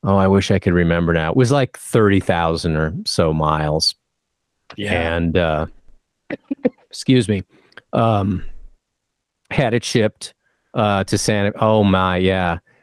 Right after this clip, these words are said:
Speaker 1: that's gorgeous. Um, had it shipped to, we were living in Santa Fe at that time. Uh, and, you know, having noth-, never done anything like that, I was,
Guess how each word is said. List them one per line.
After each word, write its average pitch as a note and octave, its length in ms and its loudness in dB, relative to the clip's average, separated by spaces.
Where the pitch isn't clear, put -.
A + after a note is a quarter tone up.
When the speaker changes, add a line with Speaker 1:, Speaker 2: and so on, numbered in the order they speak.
Speaker 1:
that's G2 400 -2
gorgeous. E2+ 600 0
Um, E2 540 0
had G2+ 180 0
it F#2 100 -4
shipped - 340 -2
to, F#2 460 4
we F#2+ 180 4
were F#2 140 4
living F#2 280 4
in F2+ 60 4
Santa F#2 340 -2
Fe E2+ 200 2
at E2 120 0
that E2 200 0
time. E2+ 380 -2
Uh, E2+ 320 0
and, G2+ 400 0
you C#3+ 80 2
know, B2+ 120 2
having B2 400 2
noth-, A#2 300 0
never A2 400 2
done G#2+ 240 0
anything F2+ 380 0
like E2+ 240 0
that, E2+ 280 0
I F#2 120 0
was, F2+ 240 0